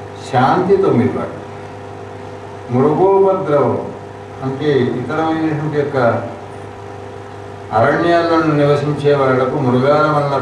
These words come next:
భయం పంతొమ్మిది వాళ్ళు, మృగాలను పట్టుకోవడం పదిహేడు వాళ్ళు. అట్లాగే పురుషోత్పత్తి పంతొమ్మిది వాళ్ళు,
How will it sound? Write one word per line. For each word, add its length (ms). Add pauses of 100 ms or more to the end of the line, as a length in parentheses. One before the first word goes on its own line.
భయం 300
పంతొమ్మిది 540
వాళ్ళు, 360 (1300)
మృగాలను 520
పట్టుకోవడం 680
పదిహేడు 420
వాళ్ళు. 360 (1300)
అట్లాగే 760 (1800)
పురుషోత్పత్తి 920
పంతొమ్మిది 640
వాళ్ళు, 300